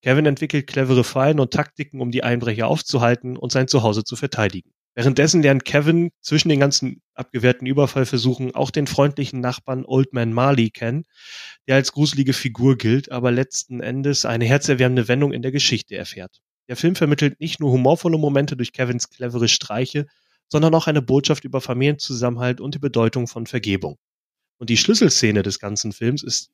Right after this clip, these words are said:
definitiv das emotionale Wiedersehen zwischen Kevin und seiner Mutter, als diese endlich nach Hause zurückkehrt.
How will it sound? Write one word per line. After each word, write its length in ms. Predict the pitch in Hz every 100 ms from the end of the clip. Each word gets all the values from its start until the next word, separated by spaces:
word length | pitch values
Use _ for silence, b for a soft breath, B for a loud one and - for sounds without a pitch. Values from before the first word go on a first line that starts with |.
| _
definitiv 540 | 131 139 139 - 123
das 160 | - 117 -
emotionale 640 | 175 190 - 143 135 120
Wiedersehen 360 | 135 135 127 127
zwischen 320 | - - 120
Kevin 320 | - 117 131
und 120 | 113
seiner 260 | - 110 110
Mutter, 340 | 117 - 120 B B B B
als 220 | 123 110
diese 320 | - 120 120 -
endlich 480 | 131 147 - 120
nach 160 | 123 107
Hause 240 | 110 104
zurückkehrt. 560 | 101 - 101 101 - -